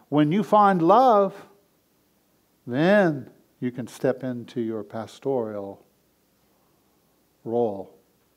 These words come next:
and share with your flock. And who's your flock? Those who are flocking around you in whatever moment that you're in.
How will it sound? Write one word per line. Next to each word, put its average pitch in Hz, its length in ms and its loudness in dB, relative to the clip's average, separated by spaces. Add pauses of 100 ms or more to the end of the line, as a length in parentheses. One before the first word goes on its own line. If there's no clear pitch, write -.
(280)
and 113 160 -14
share 120 380 -4
with 104 180 -10
your 117 120 -8
flock. 104 480 -12 (1400)
And 107 100 -14
who's 120 240 -2
your 127 100 -2
flock? 135 500 0 (360)
Those 127 340 0
who 135 80 -2
are 123 100 0
flocking 110 640 -6
around 160 400 0
you 143 220 -2
in 143 120 -6
whatever 131 360 4
moment 175 380 6
that 180 180 6
you're 214 160 6
in. 285 360 10